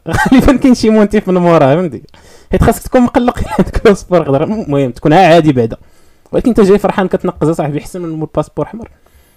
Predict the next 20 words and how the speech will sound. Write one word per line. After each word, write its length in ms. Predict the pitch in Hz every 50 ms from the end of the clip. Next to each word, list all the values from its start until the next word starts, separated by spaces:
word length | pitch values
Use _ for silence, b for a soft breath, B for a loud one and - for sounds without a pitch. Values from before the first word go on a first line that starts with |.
| _ _ _
فكيشوف 400 | - - - 190 - 208 185 -
فيك 140 | - 175 147
داك 140 | 143 156 -
خونا 180 | - 160 151
هكا 140 | 143 - 165
كيقول 260 | 156 - 131 135 147
لك: 100 | 143 -
"ديك 140 | 131 135 -
اللعبه 200 | 131 120 123 139
تاع 200 | 135 139 117 101 - _ _ _ _ _ _ _ _ _ _
خويا 200 | - - 143 135
فلان، 260 | 127 - 165 143 104 - _ _ _ _ _ _ _ _ _ _ _ _ -
هبط 200 | 135 131 - -
داك 240 | 131 120 147 - -
الماسك 340 | 131 127 123 120 - - -
الله 120 | 117 104
يحفظك." 240 | - - 71 - - _ _ _ _ _ _ _ _ _ _ _ _ _ _ _
كتقول 200 | 156 156 165 190
لي: 120 | 175 139 -
"انا؟" 220 | 180 247 220 127